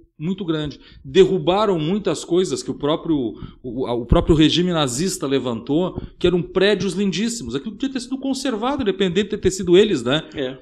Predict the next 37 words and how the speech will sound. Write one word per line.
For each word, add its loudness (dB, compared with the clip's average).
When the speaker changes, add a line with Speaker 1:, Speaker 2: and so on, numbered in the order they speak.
Speaker 1:
Então, 0
mas 4
aí 2
como 0
é 4
que -6
ficou? -4
Ele -4
disse -10
assim, -4
"Berlim 2
ficou -4
triste, -2
quadrada -2
e -4
feia." -6
Speaker 2:
É -16
verdade. -10
Speaker 1:
Que -8
só 0
ficou -2
ali 2
o 4
Senado, 2
né? 0
Que 4
eles 2
mantiveram 2
Speaker 2:
Eu 4
não 6
Speaker 1:
aquela 4
Speaker 2:
tive -2
lá, 6
Speaker 1:
cúpula 4
Speaker 2:
mas 0
é. 6
Speaker 1:
e, 8